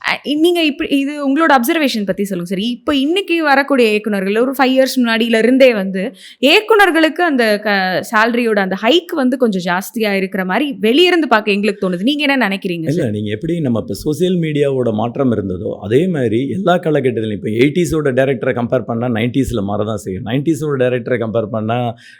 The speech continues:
Speaker 2: டூ தௌசண்ட்ஸ்ல. So அந்த மாதிரி every டென் இயர்ஸுக்கு அந்த ரொட்டேஷன் மாறும்போது அதுக்குள்ள அந்த வேரியேஷன் இருக்க தான் செய்யும்.
Speaker 1: ஏன் நான் இதை கேட்குறேன்னா சார், யூஷுவலா வந்து இப்போ ஆடியன்ஸ் நாங்க டிஸ்கஸ் பண்ணும்போது வந்து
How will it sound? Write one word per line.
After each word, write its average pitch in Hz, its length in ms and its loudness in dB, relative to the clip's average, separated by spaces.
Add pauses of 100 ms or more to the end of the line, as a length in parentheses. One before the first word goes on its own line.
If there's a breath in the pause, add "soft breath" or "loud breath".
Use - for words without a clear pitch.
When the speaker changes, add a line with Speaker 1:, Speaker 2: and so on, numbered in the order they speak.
Speaker 2:
டூ 151 140 0
தௌசண்ட்ஸ்ல. 120 800 0
So 160 240 2
அந்த 160 200 2
மாதிரி 220 500 2
every 214 200 2
டென் 180 240 0
இயர்ஸுக்கு 196 540 0
அந்த 139 220 0
ரொட்டேஷன் 165 480 -2
மாறும்போது 131 600 0 (480 soft breath)
அதுக்குள்ள 165 220 -2
அந்த 180 160 0
வேரியேஷன் 127 440 2
இருக்க 101 240 -2
தான் 110 140 -6
செய்யும். 92 420 -12
Speaker 1:
ஏன் 339 260 0
நான் 370 200 0
இதை 269 180 -2
கேட்குறேன்னா 254 260 -4
சார், 240 160 -2
யூஷுவலா 339 520 2
வந்து 262 280 0
இப்போ 233 380 2
ஆடியன்ஸ் 302 260 0
நாங்க 226 260 0
டிஸ்கஸ் 226 480 -2
பண்ணும்போது 202 280 -2
வந்து 202 320 0